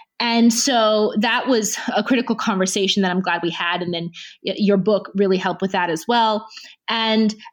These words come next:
th-, so there, you know, it was an interesting time t-, to witness that. And especially for me, obviously in a sensitive situation, you know,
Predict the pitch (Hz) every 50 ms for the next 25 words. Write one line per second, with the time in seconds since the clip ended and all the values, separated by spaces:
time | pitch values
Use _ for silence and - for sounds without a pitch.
0 | _ _ - 196 190 - - - 302 254 240 220 - - - _ - 233 226 254
1 | 254 247 220 254 254 254 240 233 - - 240 254 220 240 226 240 - 247 311 -
2 | 349 311 - 311 277 233 247 262 233 233 - - - - 240 202 190 202 202 -
3 | 302 320 311 - 370 359 370 381 - - 220 220 208 214 - - 226 233 - 240
4 | 240 233 226 - 220 190 196 202 208 202 202 196 190 190 190 - - _ - _
5 | _ _ 185 190 190 196 202 - - 208 190 180 175 170 - 214 214 214 226 190
6 | 180 175 - 190 - - 190 185 185 180 180 - 196 180 175 175 175 180 - _
7 | - 185 180 151